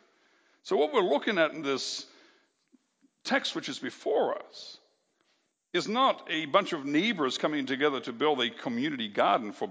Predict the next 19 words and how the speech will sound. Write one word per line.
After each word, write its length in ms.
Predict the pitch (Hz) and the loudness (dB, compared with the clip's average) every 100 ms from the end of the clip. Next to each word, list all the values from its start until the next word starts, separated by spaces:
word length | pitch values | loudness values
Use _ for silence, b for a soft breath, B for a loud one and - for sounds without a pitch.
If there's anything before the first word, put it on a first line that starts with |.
| - _ - | -8 _ -10
mutual 380 | 127 143 - 135 | -6 -6 -6 -4
benefit, 540 | - - - 104 - - b b b b - | -2 -2 -4 -10 -18 -20 b b b b -8
but 60 | 151 | -2
this 160 | 233 | -2
is 120 | 214 | -2
more 220 | 160 185 175 | -2 2 2
like 200 | 165 160 | 2 0
a 80 | 143 | -4
massive 760 | 139 143 190 214 - 165 131 | -4 2 4 4 2 -2 -4
North 600 | 156 165 190 208 196 - | -4 0 4 4 2 0
Korean 560 | - 160 170 185 170 143 | -2 0 2 2 2 2
infrastructure 880 | 160 247 - 156 - - 147 - 131 | 0 0 0 -2 0 2 2 2 -6
project 640 | - 139 120 117 135 - B B B | 0 2 4 4 2 0 B B B
where 180 | 156 170 | 0 2
citizens 680 | - - 240 240 196 165 127 | 2 2 2 2 0 -2 2
lose 320 | 196 226 160 | 2 4 6
all 180 | 208 277 | 6 6
their 220 | 226 175 | 6 6
individuality 1040 | 185 170 160 139 139 143 170 110 98 101 | 4 2 2 2 6 6 6 0 -6 -12